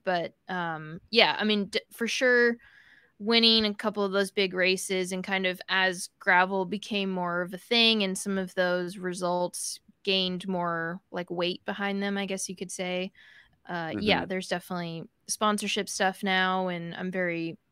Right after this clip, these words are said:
Speaker 1: grateful for those opportunities, but it is a lot to, to also, it's funny because, like, yeah, there's money, but it's not enough to live off of, right? So then you're always juggling it with working and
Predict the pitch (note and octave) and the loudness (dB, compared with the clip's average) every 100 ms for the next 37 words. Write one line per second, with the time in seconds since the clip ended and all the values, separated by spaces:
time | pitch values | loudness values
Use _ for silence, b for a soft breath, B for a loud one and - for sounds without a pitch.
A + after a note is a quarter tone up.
0 | _ _ - F#3+ G3+ F3 C3+ G3 F3 - | _ _ -10 2 4 4 0 -2 0 0
1 | F3+ F3 F3 E3+ F3+ - F3 F3 F#3 G3 | -2 0 -2 -4 -6 -8 -6 -4 -2 -2
2 | G3 - D#3+ D#3+ - F#3 F#3 F3+ G3 - | -2 -2 -2 -2 -4 -4 -2 -4 -8 -8
3 | F#3 F3 E3+ D#3+ - - E3+ D#3+ D#3+ F#3 | -6 0 0 0 -4 -6 -4 -4 -6 -10
4 | _ _ _ _ - G3 F3+ F#3+ F3+ A3 | _ _ _ _ -8 -4 -2 0 2 2
5 | G3+ - A#3 G#3+ G3+ G#3 F#3+ F#3 F3 - | 2 4 6 6 2 0 2 2 2 -6
6 | B B B G#3 A#3+ A#3 A3+ A3+ A3 G3+ | B B B 4 8 8 8 6 6 4
7 | G3 A3+ C#4 G3+ F3 F#3 A3 G3+ G3+ G3 | 4 4 4 4 4 2 4 6 6 4
8 | G3 G#3 F3+ F#3+ A3+ A#3+ A#3+ C4+ B3+ B3+ | 2 -6 -2 0 2 0 0 -2 0 0
9 | A#3+ - G3 G3 G3 F#3+ F#3+ F#3 F#3+ F#3 | 0 -4 -2 0 0 0 0 0 -2 -2
10 | F#3+ F3+ F#3 F3+ F3 - F3+ G#3 G#3+ G3+ | -2 0 -2 -4 -4 -6 -6 2 2 2
11 | G3+ G3 F#3+ F3 D#3+ E3 | 0 0 0 -2 -4 -10